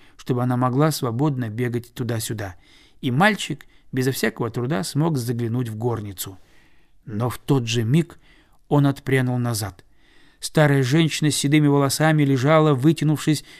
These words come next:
во весь рост на полу. Она не шевелилась, не стонала, а лицо её было таким белым, словно невидимый месяц отбросил на него свой бледный свет. Нильс вспомнил,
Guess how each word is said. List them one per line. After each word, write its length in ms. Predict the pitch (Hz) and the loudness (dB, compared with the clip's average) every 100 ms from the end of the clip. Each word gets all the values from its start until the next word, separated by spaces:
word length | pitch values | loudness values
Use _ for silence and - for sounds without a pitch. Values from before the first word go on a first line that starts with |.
| - | -2
во 120 | 139 | 0
весь 320 | 135 143 131 120 | 4 4 2 -2
рост 340 | 127 120 - | -2 -4 -4
на 120 | 127 | -6
полу. 380 | 120 113 104 98 - _ _ _ _ | -2 -4 -4 -10 -16 _ _ _ _
Она 240 | 131 123 127 | -2 0 0
не 100 | 117 | -2
шевелилась, 720 | - 113 107 147 147 143 - _ _ _ - | -6 -6 -2 0 0 -4 -12 _ _ _ -6
не 140 | 113 | -6
стонала, 600 | - 117 110 127 143 143 - - - - | -4 -4 -2 0 0 -2 -6 -20 -20 -6
а 120 | - | -2
лицо 420 | 127 123 - 175 | -2 0 2 4
её 160 | 147 143 | 4 2
было 260 | 143 143 135 | 2 0 -2
таким 800 | - 131 127 - 147 143 123 117 | -6 -10 -10 -8 -4 -4 -4 -4
белым, 500 | 131 151 135 110 107 - - - | -2 -2 -4 -6 -10 -20 -20 -6
словно 380 | - 143 139 | 2 4 4
невидимый 840 | 135 135 135 123 156 147 147 139 135 | 2 2 0 0 -2 0 0 2 0
месяц 600 | 135 143 156 - 143 - - _ | 2 2 2 0 -4 -4 -14 _
отбросил 680 | - 123 120 127 143 143 139 | -8 -6 -4 0 2 2 0
на 120 | 131 127 | 0 0
него 400 | 123 123 127 - - - | -2 -2 -2 -6 -18 -10
свой 300 | - 123 120 | -6 -4 -4
бледный 520 | 110 113 117 110 107 | -4 -4 -4 -6 -8
свет. 480 | - 104 98 87 - - _ - - _ _ _ _ _ _ _ - | -8 -8 -10 -12 -18 -20 _ -20 -20 _ _ _ _ _ _ _ -12
Нильс 340 | 113 117 101 - | -6 -6 -4 -6
вспомнил, 720 | - - 131 127 117 110 | -8 -8 -4 -4 -4 -8